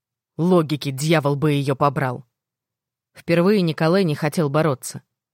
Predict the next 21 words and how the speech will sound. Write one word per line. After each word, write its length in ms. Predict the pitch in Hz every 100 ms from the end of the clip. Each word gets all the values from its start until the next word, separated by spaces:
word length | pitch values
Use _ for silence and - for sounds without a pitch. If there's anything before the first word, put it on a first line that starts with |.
| _ _ _ _
Впервые 500 | - - 156 151 170
с 80 | 151
той 160 | - 165
ночи 320 | 156 165 -
в 80 | 143
лесу, 280 | 147 - 185
когда 300 | 160 143 139
Марта 320 | 147 156 143
пришла, 500 | 147 139 165 190 190 -
он 160 | 151
чувствовал 580 | 143 185 - 165 151 143
неотвратимость 800 | 143 139 143 135 131 147 143 -
смерти. 560 | - 156 135 - - - _ _ _ _ _ _ _ _ _ _ _ -
Учитель 480 | 170 - 226 233 220
превратился 720 | 180 180 180 170 208 - 196
в 80 |
палача, 500 | - 170 165 - 214
коим 340 | 202 180 175 160
и 140 | -
являлся 520 | 147 143 151 156 -
всегда. 500 | 147 - 143 139 120